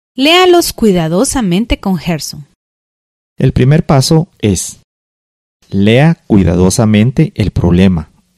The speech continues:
Speaker 2: e identifique los datos conocidos y los que debe buscar. Aquí también es necesario que cuando sea posible, dibuje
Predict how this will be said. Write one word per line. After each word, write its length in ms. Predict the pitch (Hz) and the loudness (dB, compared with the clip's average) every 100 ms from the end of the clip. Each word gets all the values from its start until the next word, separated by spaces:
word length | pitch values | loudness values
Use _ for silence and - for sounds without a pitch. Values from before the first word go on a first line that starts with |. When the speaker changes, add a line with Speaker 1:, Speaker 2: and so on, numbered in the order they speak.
| _ | _
Speaker 2:
e 220 | 110 117 131 | -2 2 2
identifique 880 | 123 98 - 90 117 127 196 196 196 | 2 -2 -2 -4 -4 -2 0 0 -2
los 240 | - 98 90 | -2 -2 0
datos 400 | 101 98 90 - | -2 -2 -6 -6
conocidos 840 | - 92 87 - 165 208 214 - _ _ - | -2 0 0 2 2 2 0 -6 _ _ -4
y 120 | 117 | -2
los 220 | 101 110 | 0 0
que 140 | - 90 | -2 0
debe 260 | 98 113 101 | 2 2 0
buscar. 560 | 87 - 85 - - _ _ _ _ _ _ _ _ _ _ _ | -2 -4 -6 -6 -16 _ _ _ _ _ _ _ _ _ _ _
Aquí 240 | 90 101 | -8 -4
también 580 | 95 113 120 113 160 214 - | -2 0 2 2 2 0 -2
es 120 | 104 | -2
necesario 680 | 104 104 123 110 107 175 214 _ _ _ - | 0 0 -2 0 2 2 0 _ _ _ -20
que 120 | - | -8
cuando 300 | 92 85 - | -4 -4 -4
sea 360 | - 95 113 | -2 0 0
posible, 600 | - 165 165 151 151 170 - _ _ _ _ - | 0 0 2 2 2 0 -2 _ _ _ _ -6
dibuje 640 | 107 101 147 202 190 185 | -4 0 2 2 0 -2